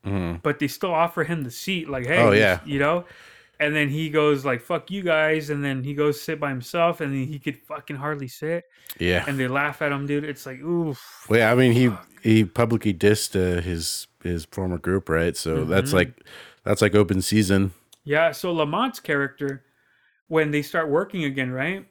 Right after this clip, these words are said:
Speaker 2: He
Speaker 1: Mm-hmm.
Speaker 2: tells him, "You're fucking stupid. Why are you
Speaker 1: Yep.
Speaker 2: doing this? Now you're an open fucking target
Speaker 1: Uh-huh.
Speaker 2: with, with the blacks."
Speaker 1: Yep.
Speaker 2: And luckily, it doesn't fucking happen.
Speaker 1: Mm-hmm.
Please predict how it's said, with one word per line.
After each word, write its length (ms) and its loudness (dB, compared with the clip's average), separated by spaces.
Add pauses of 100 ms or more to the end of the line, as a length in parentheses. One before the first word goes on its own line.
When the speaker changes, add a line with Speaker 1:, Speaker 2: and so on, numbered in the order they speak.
Speaker 2:
He 140 -8
Speaker 1:
Mm-hmm. 100 -2
Speaker 2:
tells 220 0
him, 120 -4
"You're 120 -6
fucking 380 -12
stupid. 420 -8
Why 140 -4
are 40 -6
you 80 2
Speaker 1:
Yep. 100 6
Speaker 2:
doing 220 -2
this? 180 -6
Now 120 -2
you're 240 -4
an 100 -2
open 260 -6
fucking 360 -10
target 580 -4
Speaker 1:
Uh-huh. 300 0 (260)
Speaker 2:
with, 480 -4
with 200 -8
the 80 -10
blacks." 760 -10
Speaker 1:
Yep. 220 0 (580)
Speaker 2:
And 840 0
luckily, 460 0
it 20 -2
doesn't 320 -2
fucking 320 -12
happen. 680 -4
Speaker 1:
Mm-hmm. 320 -4